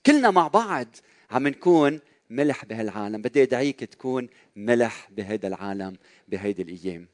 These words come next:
رقم اثنين، الملح بيعطي مذاق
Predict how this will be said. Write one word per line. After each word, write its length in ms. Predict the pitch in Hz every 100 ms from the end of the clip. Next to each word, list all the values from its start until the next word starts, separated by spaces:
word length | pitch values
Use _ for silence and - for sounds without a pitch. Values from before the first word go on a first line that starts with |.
| _ _ _ - _ - _ -
رقم 200 | 226 233
اثنين، 360 | 202 226 233 208
الملح 640 | 165 196 208 208 - -
بيعطي 680 | - 135 135 185 180 - 151
مذاق 800 | 147 131 160 190 190 - -